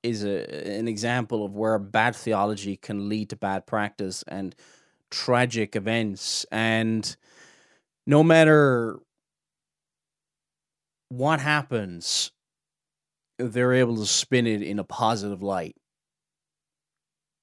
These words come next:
You know, so w-, w-, if you see any examples, especially in the book of Acts, of resurrection or healing, whatever, there's no attempt to do it.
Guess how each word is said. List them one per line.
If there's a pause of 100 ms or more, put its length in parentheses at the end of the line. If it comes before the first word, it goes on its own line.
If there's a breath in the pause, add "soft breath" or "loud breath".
(220)
You
know,
so
w-,
w-, (1200)
if
you
see
any
examples, (1300)
especially
in
the
book
of
Acts,
of
resurrection
or
healing,
whatever,
there's
no
attempt
to
do
it.